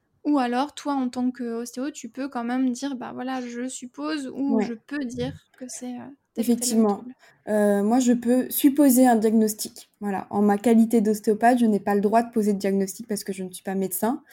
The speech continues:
Speaker 2: Par contre, j'ai, j'ai le droit de les supposer. Euh, voilà, ça, c'est dans la forme juridique, on va dire. Après, ce qui se passe
Speaker 1: Ok.
Speaker 2: dans mon cabinet, ça m'arrive de pas dire « je suppose », mais de dire « oui,
Speaker 1: Mhm.
Speaker 2: effectivement, vous, il, il me semble que vous faites du vaginisme. Par rapport à tous les symptômes que vous énumérez,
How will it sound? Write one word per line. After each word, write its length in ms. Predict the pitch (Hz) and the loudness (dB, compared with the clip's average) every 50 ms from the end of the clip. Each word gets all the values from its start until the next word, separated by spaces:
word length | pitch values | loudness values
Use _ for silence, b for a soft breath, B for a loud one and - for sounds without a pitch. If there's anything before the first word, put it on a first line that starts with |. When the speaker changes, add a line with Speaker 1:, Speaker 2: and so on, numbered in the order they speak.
| b b b b | b b b b
Speaker 2:
Par 160 | 208 196 - | -14 -8 0
contre, 200 | - 262 254 233 | 4 6 6 8
j'ai, 240 | 220 202 196 - 208 | 8 6 4 4 2
j'ai 100 | 202 196 | 0 2
le 140 | 196 196 | 2 2
droit 180 | 196 202 220 240 | 2 4 4 4
de 80 | 233 233 | 6 4
les 80 | 208 | 4
supposer. 640 | 208 - - 240 240 247 247 214 208 208 208 - - _ B B B B B B B B B B - | 2 2 -2 0 4 4 6 6 6 2 2 0 -6 _ B B B B B B B B B B -10
Euh, 180 | 196 190 185 180 | -8 -6 -4 0
voilà, 220 | 185 196 190 185 | 0 2 2 2
ça, 100 | 196 220 | 0 0
c'est 180 | 220 - - 220 | -2 0 2 4
dans 120 | 214 208 | 4 6
la 120 | 202 202 208 | 6 4 4
forme 220 | - 233 220 220 | 4 4 4 4
juridique, 560 | 208 190 226 247 240 247 226 233 254 254 - | 6 6 8 8 10 10 10 10 8 8 6
on 60 | 214 202 | 4 0
va 140 | 190 190 | 2 2
dire. 260 | 185 180 196 190 180 185 | 0 0 0 -2 -2 -2
Après, 220 | 180 - 226 233 | -6 -4 -4 -4
ce 80 | 233 - | -4 -4
qui 100 | - 208 | -8 -4
se 60 | - | 2
passe 180 | 277 277 - | 2 4 4
Speaker 1:
Ok. 80 | 208 202 | 4 4
Speaker 2:
dans 0 | |
mon 160 | 202 202 208 | 4 4 4
cabinet, 580 | 208 208 202 190 196 208 208 220 233 247 254 254 B B B B B | 4 2 2 2 2 2 2 4 4 2 0 -2 B B B B B
ça 200 | - 226 208 202 | -2 0 2 4
m'arrive 340 | 208 202 202 220 262 240 | 4 2 4 6 6 6
de 100 | 214 220 | 8 6
pas 160 | 208 220 214 202 | 4 4 2 0
dire « 200 | 190 220 226 208 | 2 2 0 2
je 100 | 196 208 | 0 -2
suppose », 460 | 202 - 226 208 226 226 208 196 208 | -2 -2 -4 -2 0 2 2 2 0
mais 120 | 190 190 185 | -2 -6 -4
de 100 | 190 190 | -4 -4
dire « 260 | 180 202 226 233 220 | 0 0 0 0 0
oui, 280 | 208 196 202 226 233 269 | 0 2 4 6 6 6
Speaker 1:
Mhm. 120 | 262 254 | 4 2
Speaker 2:
effectivement, 580 | 247 - 214 208 - - 196 208 214 233 240 226 | 2 2 0 0 0 -4 -2 2 2 4 4 2
vous, 340 | 202 190 190 190 190 185 185 196 202 | 2 -2 -6 -8 -8 -10 -12 -14 -16
il, 160 | 190 190 190 _ _ _ _ - | -16 -16 -16 _ _ _ _ -10
il 100 | 202 196 | -6 -4
me 100 | 196 190 | -4 -4
semble 240 | - 233 240 240 | 0 2 2 2
que 100 | 240 214 | 2 0
vous 80 | 185 185 | -4 -6
faites 200 | - 220 202 190 | 0 0 0 0
du 120 | 185 190 | 0 -4
vaginisme. 580 | 190 190 196 196 214 226 226 220 202 196 185 180 _ b b b b b b | -2 -2 0 2 2 4 4 2 2 -2 -8 -14 _ b b b b b b
Par 120 | 226 202 | -4 -2
rapport 260 | 190 190 - 226 202 | -2 -2 -2 -2 -2
à 80 | 202 196 | -2 -2
tous 140 | 196 - 226 | -2 -2 0
les 80 | 220 214 | 0 0
symptômes 420 | 214 214 208 202 202 214 208 202 | 0 0 -2 -2 0 -2 -4 -4
que 120 | 202 214 196 | -4 -4 -6
vous 200 | 185 185 185 190 | -6 -6 -6 -6
énumérez, 600 | 185 190 185 185 185 180 185 214 226 247 247 240 | -4 -4 -6 -6 -6 -4 0 4 4 4 4 2